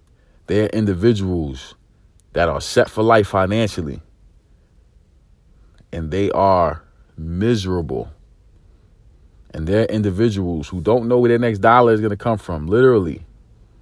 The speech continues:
And they are having a blast.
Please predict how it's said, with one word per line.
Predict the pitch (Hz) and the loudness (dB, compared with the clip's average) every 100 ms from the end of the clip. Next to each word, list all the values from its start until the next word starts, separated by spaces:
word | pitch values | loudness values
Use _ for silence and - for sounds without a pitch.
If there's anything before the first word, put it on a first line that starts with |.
| _ - - _ - - | _ -20 -20 _ -20 -18
And | - 76 | -12 -2
they | 104 | 2
are | 101 | 2
having | 101 104 95 | 2 0 0
a | 82 | -4
blast. | 78 95 107 104 71 - - - | -2 2 2 2 -2 -8 -16 -20